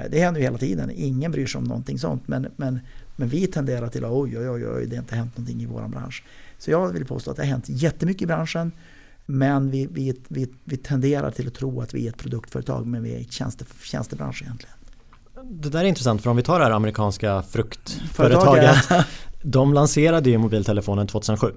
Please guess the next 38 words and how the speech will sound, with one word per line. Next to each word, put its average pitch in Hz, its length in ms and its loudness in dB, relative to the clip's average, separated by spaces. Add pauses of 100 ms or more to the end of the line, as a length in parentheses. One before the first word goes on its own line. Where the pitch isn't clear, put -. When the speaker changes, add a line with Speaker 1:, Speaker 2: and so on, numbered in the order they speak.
(160)
Speaker 1:
Ja. 143 220 2 (400)
Speaker 2:
Och 110 260 -4
om 110 120 2
man 104 520 0
kollar 117 340 4
vad 113 160 2
de 104 200 0
håller 110 180 0
på 110 100 -2
med 113 120 4
nu, 135 300 2 (500)
jag 113 100 -4
menar, 98 280 -2 (580)
jättemycket 110 500 -2
av 139 140 4
deras 104 380 0
intäkter 107 420 -2
kommer 98 260 -2
ju 95 100 0
från 92 320 -2 (840)
iTunes. 110 520 0
Speaker 1:
Ja, 151 160 0
ja. 143 280 -4 (380)
Speaker 2:
De 135 400 -2
har 151 80 8
ju 160 60 6
förändrat 156 680 4
sin 113 460 2
affär 156 260 4
Speaker 1:
Mm. 190 140 6
Speaker 2:
lite. 104 300 0
Om 131 140 4
vi 139 80 6
tänker 180 440 0
N 196 160 0
C 120 120 -2
C 117 180 0
idag. 101 240 -2